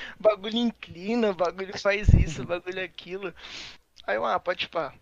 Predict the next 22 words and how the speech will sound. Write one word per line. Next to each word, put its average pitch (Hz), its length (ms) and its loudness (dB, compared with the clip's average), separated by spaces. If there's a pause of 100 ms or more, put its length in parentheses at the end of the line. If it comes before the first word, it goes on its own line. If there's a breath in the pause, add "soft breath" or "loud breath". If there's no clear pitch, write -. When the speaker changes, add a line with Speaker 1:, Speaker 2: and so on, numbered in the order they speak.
(160)
Speaker 2:
Aí 156 140 -6
minha 196 120 -6
irmã, 190 280 -8
tipo, - 280 -12
um 185 60 -2
dia 175 140 -6
chegou 175 220 -6
em 185 100 -8
casa 180 300 -4
com 220 140 -4
o 226 60 -4
jogo, 214 240 -4
tá 160 100 -16
ligado? 156 280 -10 (380)
Aí 165 240 -4
eu 185 120 0
Speaker 1:
Uhum. - 20 -10
Speaker 2:
comecei 233 380 -4
a 240 60 -2
jogar, 190 380 -4
pá, 190 240 -6
mano, 170 440 -8